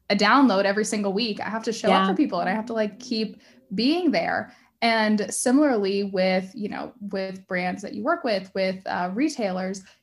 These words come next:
Speaker 1: you don't have the privilege of saying, like, "You, you deserve this," or, like, "You,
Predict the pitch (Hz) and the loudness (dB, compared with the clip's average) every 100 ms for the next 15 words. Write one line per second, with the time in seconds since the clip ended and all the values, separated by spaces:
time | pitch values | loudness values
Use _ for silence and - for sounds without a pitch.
0 | _ - 320 370 381 254 - 240 240 220 | _ 2 4 2 -2 -2 0 2 2 0
1 | 214 202 202 196 190 185 185 - - 190 | 0 0 -2 0 -2 -2 -4 -14 -10 -2
2 | 214 208 190 190 - _ 220 254 240 208 | 0 0 -4 -8 -14 _ 2 4 4 0
3 | 196 185 190 - - - 214 196 180 180 | -2 -2 -4 -6 -6 -4 -2 0 -2 -2
4 | 190 190 220 208 208 202 208 | -6 -4 0 0 0 -2 -6